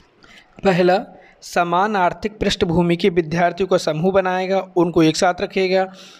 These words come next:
मतलब यहाँ पर अब एक टीचर है, वो इकोनॉमिक बेस पर जो आपके हायर वाले,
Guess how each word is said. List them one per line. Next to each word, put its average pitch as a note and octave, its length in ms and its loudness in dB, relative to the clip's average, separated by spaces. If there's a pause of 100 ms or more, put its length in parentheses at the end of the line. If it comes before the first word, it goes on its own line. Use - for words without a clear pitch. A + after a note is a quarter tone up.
(180)
मतलब F3 280 0
यहाँ F3 160 2
पर F3 160 2
अब - 300 -8 (120)
एक E3+ 180 -4
टीचर E3+ 320 2
है, F3 180 -2
वो E3 300 -2 (540)
इकोनॉमिक F3 680 -2 (140)
बेस E3+ 240 2
पर E3 340 0 (460)
जो F3+ 80 4
आपके E3+ 260 0
हायर E3+ 540 0
वाले, E3+ 380 0